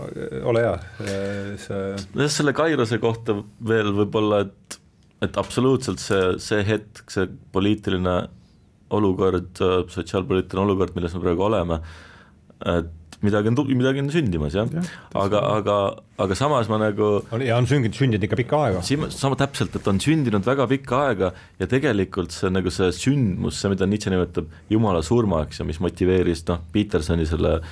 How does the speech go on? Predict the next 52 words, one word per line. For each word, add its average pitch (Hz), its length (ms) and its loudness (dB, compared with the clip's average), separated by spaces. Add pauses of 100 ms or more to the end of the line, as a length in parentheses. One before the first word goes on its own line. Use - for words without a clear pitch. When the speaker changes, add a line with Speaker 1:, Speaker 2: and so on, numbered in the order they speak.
(120)
Speaker 2:
seda - 160 -4
probleemi 87 400 2
uurima 85 480 2
ja 82 80 -4
seda 87 140 0
väärtuse 85 340 -4
probleemi 80 400 2
ja 85 80 2
nii 92 80 0
edasi, 85 300 2
et, - 100 -14 (480)
et - 100 0
tegelikult 131 300 0
see, - 100 -6
ma 117 140 2
arvan, 104 160 2
et - 80 -4
see - 140 -2
sündmus 98 360 2
ei 92 80 2
ole 101 140 2
ikka - 320 -6
veel 76 160 -2
täielikult 80 560 -2
kätte 82 320 -2
jõudnud. 78 400 -4
Selles 90 180 -2
mõttes, 90 220 -2
et, 85 160 0
et 87 160 -2
Nietzsche 117 240 2
ise 120 180 2
ütles, 82 300 -2
et, 76 160 -2 (400)
et 87 120 -2
läheb 107 220 0
sajandeid 87 640 0
enne, 85 160 2
kui 156 80 0
Speaker 3:
Jaa, 175 140 2
Speaker 2:
see, 104 160 2
kui, 92 160 2
kui - 100 0
see 139 60 2
Speaker 3:
jaa. 120 100 2
Speaker 2:
sündmus 98 380 2
nagu 82 160 -4
päriselt 87 480 0
kätte 95 340 0
jõuab, 76 300 2
et, 78 180 -6
et - 220 -6